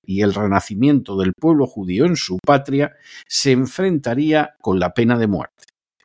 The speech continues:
Noveno, el proyecto incluía además que si la muerte de un israelí tenía lugar en la Cisjordania ocupada, el castigo se aplicaría en los tribunales militares,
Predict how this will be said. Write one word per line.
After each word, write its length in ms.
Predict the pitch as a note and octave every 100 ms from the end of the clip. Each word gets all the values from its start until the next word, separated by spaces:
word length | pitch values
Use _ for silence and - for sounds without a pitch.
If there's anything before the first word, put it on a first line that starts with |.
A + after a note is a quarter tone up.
| _ -
Noveno, 540 | G#2 A#2 B2 G2 C2 _ _ - - -
el 180 | A#2+ B2+
proyecto 460 | C#3 E3 F#3 F#3+ A3
incluía 500 | G#3 - G#2+ A#2 A#2
además 460 | A2 D3 G3 G3 - - -
que 160 | -
si 120 | G#2+ A2
la 120 | A2
muerte 420 | C3 D#3 C#3 B2+
de 100 | A2+
un 140 | B2
israelí 760 | B2 G#2+ G#2+ A#2 C3 B2+ F3 A2 -
tenía 420 | A2+ A2 D3 D3+
lugar 360 | B2+ A#2+ C#3+ D3
en 120 | G#2
la 140 | F#2 F2+
Cisjordania 920 | - D#3+ - A#2+ G2 F#2+ F#2 G2+ A#2+
ocupada, 760 | E3+ A2 F#2+ - C#3 C#3+ C#3 - - - -
el 160 | A#2+
castigo 460 | A#2 C3 - G3 F#3+
se 220 | - A#2+
aplicaría 680 | A#2 - F#3 F3+ C3+ C3+ D3+
en 100 | C3+
los 200 | G#2 -
tribunales 580 | A2+ G2+ G#2+ D3 B2 F#2+
militares, 800 | A2+ E3+ C#3 G2 C3+ C#3+ C#3+